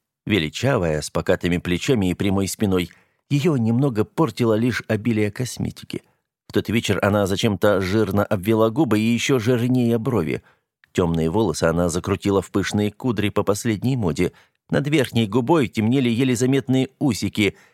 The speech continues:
Лет через пять Лена начала стесняться их и выщипывать, а тогда считалось, что это добавляет темперамента.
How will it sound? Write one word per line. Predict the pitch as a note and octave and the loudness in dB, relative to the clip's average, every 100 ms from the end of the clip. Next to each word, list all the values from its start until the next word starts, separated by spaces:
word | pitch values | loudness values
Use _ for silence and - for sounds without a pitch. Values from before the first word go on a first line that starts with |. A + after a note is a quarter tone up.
| _ - | _ -4
Лет | F#2 F2+ | -2 -2
через | - D2+ D#2 - | -2 -4 -4 -2
пять | G#2 F2 | -2 0
Лена | F2 F#2+ F#2+ | 0 2 2
начала | F#2 - G#2 G2 | 0 0 2 0
стесняться | - G2+ - C3+ C#3+ C#3+ | 0 -6 -2 -2 -2 -2
их | B2+ B2 - _ _ | -2 -2 -6 _ _
и | - | -4
выщипывать, | C3+ C#3 - A2+ - F2 G2 - _ _ _ | -2 -4 -4 -2 2 2 0 -6 _ _ _
а | F3 | -4
тогда | G3+ E3+ F3 | -2 0 -2
считалось, | F3 D3 E3+ D3 A2+ | -2 0 2 2 2
что | C3 | 2
это | D3 C#3 B2+ | 2 4 2
добавляет | A2+ A#2 A#2+ A#2+ B2 G#2+ - | 2 2 4 4 4 2 0
темперамента. | - G#2+ A#2 G2+ D2 B1+ D2+ - - | -2 -2 0 0 2 0 -4 -6 -14